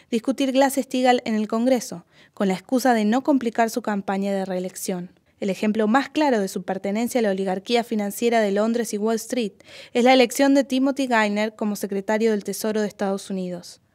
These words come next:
Geithner sabía que se estaba llevando a cabo el fraude más grande de la historia con la manipulación de la tasa interbancaria libor durante los últimos cinco años. Obama debería haber pedido su renuncia,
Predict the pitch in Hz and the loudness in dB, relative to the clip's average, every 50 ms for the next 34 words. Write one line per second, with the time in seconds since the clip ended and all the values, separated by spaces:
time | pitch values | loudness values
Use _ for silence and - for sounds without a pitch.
0 | _ _ _ _ _ _ - - - - - _ 233 226 233 233 240 233 254 269 | _ _ _ _ _ _ -20 -20 -20 -20 -12 _ 0 2 4 4 4 4 2 2
1 | 277 277 - - - - 226 208 202 226 269 302 294 240 208 196 - 208 - - | 2 0 -2 -10 -6 -2 -2 -2 0 2 2 4 4 2 2 0 -6 -8 -6 -6
2 | 208 - - 220 220 214 202 214 220 226 233 226 220 208 - 226 233 233 220 220 | -8 -4 -2 0 0 0 0 0 0 0 0 0 -2 -2 -2 0 0 0 -2 0
3 | - 247 240 240 226 226 214 214 233 254 247 - 277 285 294 277 277 277 247 208 | -2 -2 0 0 0 0 0 0 0 -2 0 0 0 2 4 4 4 4 4 4
4 | 202 202 - - - 277 285 277 277 285 285 269 - - _ _ - 214 208 208 | 0 -4 -6 0 2 4 4 4 2 0 -2 -4 -10 -20 _ _ -2 0 0 2
5 | 202 202 208 202 202 - 208 208 202 196 - - 262 262 262 277 262 226 208 - | 2 0 0 0 -2 0 0 0 0 0 0 0 2 2 2 4 2 2 2 0
6 | 220 220 - 247 226 214 - 202 196 196 190 190 190 220 226 226 220 208 208 233 | -2 -2 -2 -2 -2 0 -2 -2 -2 -2 -4 -2 -2 0 0 0 0 -2 -2 -2
7 | 233 208 185 180 - - - - 202 190 190 185 190 180 185 - - 220 214 202 | -2 -2 -4 -4 -6 -10 -6 -4 -4 -4 -2 -4 -4 -4 -4 -2 -2 -2 -2 -2
8 | 214 202 196 - - - 202 196 196 202 196 190 185 180 180 175 180 - - _ | -2 -4 -4 -4 -6 -6 -6 -4 -2 -2 -2 -2 -2 -4 -6 -8 -12 -14 -20 _
9 | _ - 214 202 208 214 226 247 247 233 214 208 196 208 220 220 214 214 208 208 | _ -2 2 4 4 6 6 6 4 4 2 2 0 2 2 2 2 2 0 0
10 | 208 202 202 208 208 220 214 214 - 214 196 202 190 196 202 196 190 190 - - | -2 -2 0 0 0 -2 -4 -4 -8 -8 -6 -4 -4 -2 -2 -4 -4 -6 -8 -10
11 | 196 196 - | -12 -12 -14